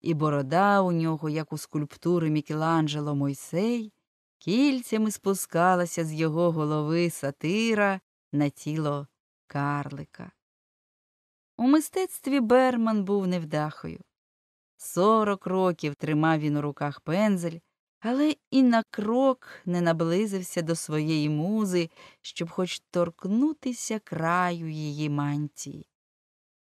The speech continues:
Він весь час збирався творити шедевр, але навіть не почав над ним роботи. Уже кілька років, як він не малював нічого,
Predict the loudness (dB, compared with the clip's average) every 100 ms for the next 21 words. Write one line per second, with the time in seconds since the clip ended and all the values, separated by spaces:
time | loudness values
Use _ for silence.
0 | _ _ _ _ -4 -2 0 2 0 0
1 | 0 0 0 -2 0 2 2 0 -8 -4
2 | -2 0 -2 -4 -6 -8 _ _ _ _
3 | -12 -6 -2 2 2 2 -2 -10 _ _
4 | _ _ _ -4 0 2 2 2 0 -2
5 | 0 0 -2 -6 -6 -6 -2 -2 -2 -2
6 | -4 -4 0 -2 -4 _ _ -4 -2 -2
7 | -6 -10 -14 -20 _ _ _ _ _ _
8 | _ _ _ _ _ _ -2 0 0 2
9 | 2 2 0 2 4 2 0 -2 -2 -2
10 | 0 2 2 2 2 2 2 0 0 2
11 | 2 0 -4